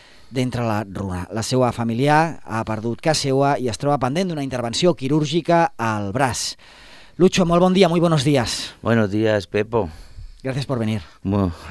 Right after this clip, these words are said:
Speaker 2: am-, gracias a Radio Illa por invitarme a este programa.
Speaker 1: ¿Cómo está ta germana?
Speaker 2: En este momento, pues, de,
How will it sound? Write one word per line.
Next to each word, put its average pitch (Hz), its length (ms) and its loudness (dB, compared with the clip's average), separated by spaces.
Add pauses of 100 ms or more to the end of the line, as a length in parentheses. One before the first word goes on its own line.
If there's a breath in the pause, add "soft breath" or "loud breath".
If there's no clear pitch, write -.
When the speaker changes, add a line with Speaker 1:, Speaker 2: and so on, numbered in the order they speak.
(120)
Speaker 2:
am-, 92 320 -2
gracias 101 540 0
a 98 220 4
Radio 95 460 2
Illa 110 420 2 (380 soft breath)
por 95 400 0
invitarme 95 720 -2
a 87 280 -4
este 87 680 -2 (360)
programa. 98 540 -2 (680 loud breath)
Speaker 1:
¿Cómo 170 200 0
está 165 320 2
ta 151 140 4
germana? 117 540 0 (680 loud breath)
Speaker 2:
En 117 320 4
este 127 200 -2
momento, 143 540 0
pues, 107 580 0
de, 107 800 0